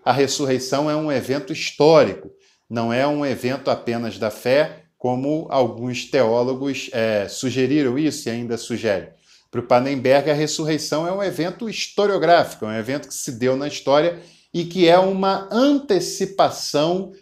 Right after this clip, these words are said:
da salvação escatológica. Ou seja, aquele, aquela, aquele trocadilho, aquela dualidade, melhor dizendo,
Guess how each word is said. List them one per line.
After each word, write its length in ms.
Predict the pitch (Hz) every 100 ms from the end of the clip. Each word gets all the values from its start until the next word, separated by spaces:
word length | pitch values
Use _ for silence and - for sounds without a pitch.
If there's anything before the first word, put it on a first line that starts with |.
| _
da 520 | 120 135 147 165 - -
salvação 1120 | - - 165 165 147 127 - 143 147 165 -
escatológica. 1040 | - - - 151 - 131 98 87 - - - _ _ -
Ou 100 | 147
seja, 480 | 123 139 143 139 151
aquele, 840 | 147 139 135 139 135 104 - - _
aquela, 1080 | 110 107 - 123 120 123 120 110 101 - 92
aquele 260 | 98 117 113
trocadilho, 800 | - 131 131 143 98 117 160 123
aquela 320 | - 123 113
dualidade, 880 | 107 151 165 120 104 117 135 139 113
melhor 320 | 104 104 104
dizendo, 400 | 110 110 117 139